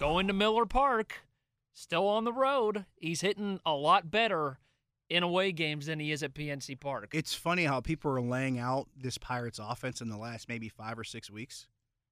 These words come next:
Speaker 2: You really don't think has anything to do with Kevin Newman being a part of it, hitting leadoff? Of course it does.
Speaker 1: Absolutely
Speaker 2: It makes
Speaker 1: it
Speaker 2: a lot of
Speaker 1: does.
Speaker 2: difference.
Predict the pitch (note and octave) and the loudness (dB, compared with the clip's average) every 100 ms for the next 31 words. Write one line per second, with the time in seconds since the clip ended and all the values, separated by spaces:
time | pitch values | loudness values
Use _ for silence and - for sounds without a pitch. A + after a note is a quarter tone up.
0 | _ G2+ G2 A2+ A#2 A#2 A#2 A2 A2 G#2+ | _ -12 -8 -6 -4 -6 -8 -10 -10 -8
1 | A2 A2 G#2+ G2+ A2 G#2+ - A#2+ G#2+ G#2 | -8 -6 -8 -8 -8 -8 -8 -8 -6 -4
2 | A2 A2+ A#2 A2 - A#2 A#2 A2 - A2+ | -2 -2 -2 -4 -6 -8 -8 -10 -10 -10
3 | G#2+ A2+ A2+ C3 - - F3+ F3 - G2 | -8 -10 -8 -8 -10 -10 -6 -6 -8 -12
4 | - F2 - D#3 - C#3+ B2+ C3+ D#3 - | -10 -10 -6 -6 -4 -4 0 2 2 0
5 | G#3 A2+ C#3 C#3+ E3+ A#3 G#2 | -2 -2 -2 0 -2 -2 -4